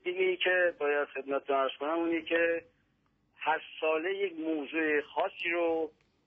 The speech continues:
که بنا به شرایط جهانی مطرح هست، مطرح می‌شه و امسال موضوع، موضوع، اه، فلسطین بود و اینکه احزاب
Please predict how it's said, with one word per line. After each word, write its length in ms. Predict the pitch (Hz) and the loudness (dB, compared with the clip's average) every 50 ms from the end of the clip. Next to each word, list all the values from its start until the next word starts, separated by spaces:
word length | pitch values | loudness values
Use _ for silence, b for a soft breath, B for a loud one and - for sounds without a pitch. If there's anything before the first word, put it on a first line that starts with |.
| _ _ - | _ _ -18
که 80 | - | -16
بنا 440 | 127 113 131 139 143 156 175 180 185 | -8 0 0 0 2 2 0 0 0
به 440 | 156 151 156 151 147 143 139 127 117 _ _ _ _ _ _ _ - - - - | 0 2 2 2 4 2 0 -2 -6 _ _ _ _ _ _ _ -6 -2 0 2
شرایط 380 | 151 147 143 143 143 143 139 - - | 2 2 2 0 0 -2 -2 -6 -8
جهانی 640 | 127 - - 139 135 135 135 135 139 139 147 151 | -10 -6 -4 -6 -4 -2 0 0 0 2 0 0
مطرح 540 | 139 127 131 131 - - 139 139 - - 151 | 0 0 -2 -2 -2 -2 -4 -4 -4 0 0
هست، 320 | 175 185 190 185 - - 151 | 2 2 2 0 -2 -6 -6
مطرح 340 | 151 147 - - 160 156 | -6 -6 -2 0 -2 0
می‌شه 260 | 131 107 95 - - 95 90 | -2 -4 -10 -10 -12 -8 -6
و 40 | 131 | -4
امسال 420 | 139 156 151 - - 175 180 180 | -2 -2 -2 0 2 4 4 4
موضوع، 380 | 165 160 156 147 139 127 151 160 | 2 2 0 -2 -2 -2 -2 -2
موضوع، 560 | 156 151 143 131 127 151 156 147 143 135 120 - _ _ _ _ _ _ _ _ _ - | 0 0 0 2 2 4 4 6 4 4 0 -2 _ _ _ _ _ _ _ _ _ 0
اه، 280 | 127 127 127 127 120 117 | 2 2 2 2 0 -2
فلسطین 720 | 117 - - 139 127 131 127 - - - 170 202 202 180 | -4 -4 -4 0 0 0 -2 -2 -2 -2 -2 -2 -2 0
بود 360 | 175 185 185 180 180 - - - _ _ _ _ _ _ _ _ _ _ _ - | 0 0 2 2 0 -2 -6 -12 _ _ _ _ _ _ _ _ _ _ _ 0
و 40 | 151 156 151 147 143 | 0 2 2 0 -2
اینکه 580 | 160 170 156 135 - 160 160 165 165 160 156 139 | -6 -10 -10 -8 -6 -2 2 2 2 2 2 2
احزاب 500 | 143 139 135 131 123 143 147 143 139 127 | 0 -2 -2 -4 0 2 4 4 4 2